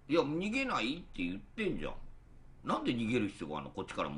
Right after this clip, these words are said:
し込んどいて。やりますよ、ビンビンで。うん。みんながなんか焦ってるだけよ。大丈夫？みんな。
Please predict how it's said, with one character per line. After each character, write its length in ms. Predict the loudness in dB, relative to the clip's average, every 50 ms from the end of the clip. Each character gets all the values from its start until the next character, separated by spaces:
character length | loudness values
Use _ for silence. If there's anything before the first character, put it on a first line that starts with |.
| -4 -6 -6
し 60 | -8 -8
込 100 | -8 -6
ん 40 | -6
ど 120 | -8 -10 -12
い 40 |
て。 260 | -14 -14 -16 -18 -18 -18 -20 -20 -20 -20 -20 -20 -20 -14 -8 -2
や 140 | -2 0 0
り 100 | -2 -2
ま 160 | -4 -4 -6 -4
す 100 | -4 -2
よ、 180 | -2 -2 -2 -4
ビ 120 | -4 -4 -4
ン 140 | -6 -6 -6
ビ 100 | -8 -8
ン 120 | -8 -6
で。 300 | -6 -6 -6 -8 -8 -12 -16 -18 -20 -20 -20 -20 -20 -20 -20 -20 -20 -20 -20 -20 -20 -20 -20 -20 -20 -20 -20 -20 -20 -20 -20 -20 -20 -20 -20 -20 -20 -20 -20 -20 -20 -20 -20 -20 -18 -12 -8
う 40 |
ん。 460 | -6 -6 -6 -6 -6 -8 -8 -12 -14 -16 -18 -20 -20 -20 -20 -18 -8 -4
み 220 | -2 0 0 0
ん 120 | -2 -2 -2
な 100 | -2 0
が 160 | 0 0 0
な 100 | 0 0
ん 80 | -2 -2
か 100 | -2 -2
焦 280 | -2 -2 -2 -2 -4 -6
っ 40 |
て 140 | -4 -4 -6 -4
る 80 | -4 -4
だ 120 | -4 -6 -6 -8
け 60 | -8
よ。 400 | -8 -6 -4 -4 -2 -4 -4 -8 -12 -18 -20 -20 -20 -20 -20 -20 -20 -20 -20 -20 -20 -20 -20 -20 -20 -20 -20 -20 -20 -20 -20 -20 -20 -20 -20 -20 -20 -20 -20 -20 -20 -20 -20 -20 -16
大 240 | -10 -6 -6 -6 -4
丈 120 | -4 -4 -4
夫？ 120 | -2 -4 -4 -4 -8
み 120 | -10 -10
ん 120 | -12 -12 -14
な。 100 | -14